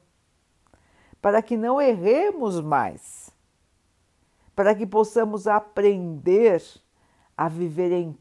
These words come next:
paz, em harmonia com todos os nossos irmãos e com todas as criaturas do Pai.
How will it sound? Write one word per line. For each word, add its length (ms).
paz, 760
em 220
harmonia 1400
com 240
todos 840
os 280
nossos 680
irmãos 760
e 100
com 220
todas 440
as 220
criaturas 1120
do 160
Pai. 460